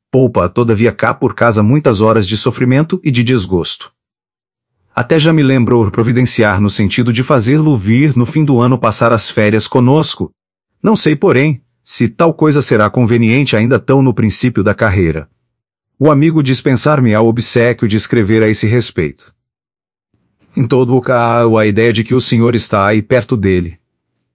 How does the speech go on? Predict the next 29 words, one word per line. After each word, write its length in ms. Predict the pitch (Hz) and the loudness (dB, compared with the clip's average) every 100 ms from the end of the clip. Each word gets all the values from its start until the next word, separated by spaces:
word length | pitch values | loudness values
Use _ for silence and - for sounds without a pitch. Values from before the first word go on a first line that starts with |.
| - | -10
e 60 | |
que, 180 | - 226 | -4 -4
pelo 260 | - 139 139 | 0 0 0
tem 140 | 147 | 0
mostrado, 720 | 160 143 - 135 123 117 101 _ | 0 0 0 0 0 -2 -6 _
é 60 | - | -4
deveras 540 | 147 117 127 160 123 | -2 0 2 2 0
nosso 280 | 101 110 - | 0 0 0
amigo, 400 | 98 101 113 98 - _ _ _ _ | 0 2 0 -2 -8 _ _ _ _
tranquiliza-nos 840 | - 135 127 113 123 135 113 107 98 | -2 0 0 0 2 2 2 2 2
em 100 | 101 | 2
grande 300 | 92 110 101 | 2 0 0
parte. 460 | - 76 73 - - _ _ _ _ _ _ _ _ _ | -2 -4 -6 -12 -14 _ _ _ _ _ _ _ _ _
Conto 500 | - 135 131 123 135 - _ | -4 0 0 0 -4 -14 _
que 120 | - | -2
olhará 260 | 160 117 110 | 0 2 2
sempre 300 | - 127 123 | 0 -2 -2
por 120 | 127 | 0
Amâncio. 440 | 120 92 87 - - _ _ _ _ _ _ _ _ _ _ | 2 0 -2 -6 -14 _ _ _ _ _ _ _ _ _ _
Tenha 280 | - 202 | -6 -4
paciência 600 | 175 180 - 127 139 - 80 | 0 -2 0 0 0 -2 -4
e 80 | |
sei 180 | 76 123 | -4 -2
que 80 | 117 | 0
o 40 | |
importuno 600 | 117 107 101 - 131 127 | 0 0 -2 -2 0 0
com 160 | 107 101 | 0 0
estas 280 | 101 95 - | 0 -2 -2
coisas, 420 | 104 87 80 - | -2 -2 -4 -12